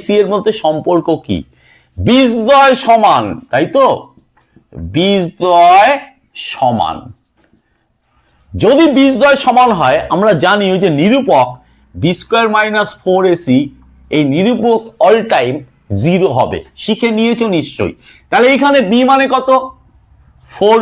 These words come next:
বি। তাহলে ফোর বি স্কয়ার মাইনাস ফোর এ into C equal zero। একটু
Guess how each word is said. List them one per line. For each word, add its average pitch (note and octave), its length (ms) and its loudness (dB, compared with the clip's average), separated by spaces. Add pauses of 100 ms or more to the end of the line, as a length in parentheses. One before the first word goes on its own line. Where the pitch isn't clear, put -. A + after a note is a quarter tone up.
বি। A#3 140 0 (1400)
তাহলে C#3+ 240 -2
ফোর G3+ 180 0
বি A3 160 -2
স্কয়ার G#3 200 0 (100)
মাইনাস F#3+ 320 -2 (140)
ফোর A3 280 4 (380)
এ - 20 4 (1000)
into F#3+ 280 -4 (160)
C - 20 -8 (360)
equal F3+ 340 0 (180)
zero। C3+ 280 -2 (1000)
একটু A#3 360 -4